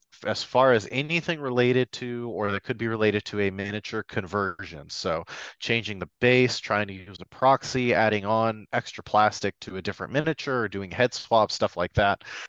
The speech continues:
Um, if anybody has those kind of questions, uh, we ask that you send those to the L V O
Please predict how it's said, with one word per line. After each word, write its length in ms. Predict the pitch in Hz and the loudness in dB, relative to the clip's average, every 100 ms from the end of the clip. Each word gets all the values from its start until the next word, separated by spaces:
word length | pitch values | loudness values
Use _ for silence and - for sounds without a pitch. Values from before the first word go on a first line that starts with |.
| 123 | -2
Um, 280 | 107 104 92 | 2 2 0
if 180 | 92 117 | -2 -6
anybody 380 | 113 139 135 123 | -8 -2 -2 2
has 240 | 117 101 | 2 0
those 340 | 107 110 135 - | -4 -6 -6 -6
kind 240 | 131 127 | -4 -4
of 80 | - | -2
questions, 640 | 120 117 - 117 113 - - - _ | -2 -2 -2 -10 -10 -14 -18 -20 _
uh, 160 | 98 92 | 2 2
we 140 | 101 | 0
ask 320 | 85 107 107 - | 2 2 2 -4
that 180 | 107 | -10
you 80 | 107 | -10
send 280 | - 117 110 | -4 -4 -4
those 240 | 107 101 - | -6 -8 -10
to 180 | - 104 | -10 -8
the 220 | 98 85 | -6 -2
L 180 | 117 123 | 0 0
V 200 | 117 110 | 0 -2
O 260 | 110 110 | -2 -2